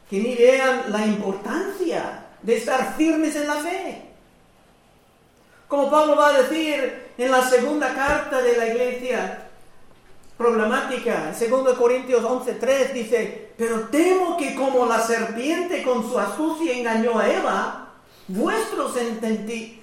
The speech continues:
sentidos sean de alguna manera extraviados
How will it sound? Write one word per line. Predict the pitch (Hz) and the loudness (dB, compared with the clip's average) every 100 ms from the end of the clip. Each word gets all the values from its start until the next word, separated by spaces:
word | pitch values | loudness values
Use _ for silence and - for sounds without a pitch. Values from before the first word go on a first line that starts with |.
| - | -20
sentidos | - 254 226 254 277 247 220 220 | 0 2 2 0 2 4 4 2
sean | 277 262 226 220 - - - | 4 4 4 0 -6 -14 -2
de | 226 | 2
alguna | 220 247 254 | 4 4 2
manera | 226 226 247 247 226 233 | 2 2 2 2 0 -2
extraviados | 220 - 226 214 214 202 240 262 254 226 190 - | -2 -2 0 2 2 2 2 2 2 0 -2 -4